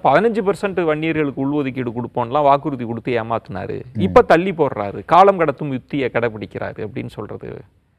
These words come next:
Speaker 1: அது ஒரு பெரிய நெருக்கடியை கொடுத்துட்டே இருக்காரு திமுகவுக்கு.
Speaker 2: இல்ல, உள்ஒதுக்கீடு சம்பந்தமா வழக்குலாம் இருக்கு. அதுல பிராக்டிக்கலா நிறைய பிரச்சனைகள் இருக்கு, நடைமுறை சிக்கல்கள் நிறைய இருக்கு.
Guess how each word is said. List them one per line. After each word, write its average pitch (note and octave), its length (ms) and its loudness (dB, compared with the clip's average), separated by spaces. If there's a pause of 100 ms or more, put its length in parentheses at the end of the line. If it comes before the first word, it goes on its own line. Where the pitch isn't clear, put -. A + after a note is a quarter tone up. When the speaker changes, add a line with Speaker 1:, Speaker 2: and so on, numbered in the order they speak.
(120)
Speaker 1:
அது D#3+ 180 6
ஒரு F3+ 120 8
பெரிய G3+ 240 4
நெருக்கடியை F3+ 480 4
கொடுத்துட்டே C#3+ 280 -6
இருக்காரு A2+ 480 0
திமுகவுக்கு. - 640 -10
Speaker 2:
இல்ல, A2 220 0
உள்ஒதுக்கீடு E3+ 540 2 (100)
சம்பந்தமா D3 400 0
வழக்குலாம் C#3 400 2
இருக்கு. E2+ 260 -4 (180)
அதுல A#2+ 260 0 (100)
பிராக்டிக்கலா C#3 500 4
நிறைய C3 280 4 (1120)
பிரச்சனைகள் A#2 460 2
இருக்கு, - 240 -6 (180)
நடைமுறை C3 380 2
சிக்கல்கள் A#2 380 -2
நிறைய G2+ 280 -2
இருக்கு. F2 280 -8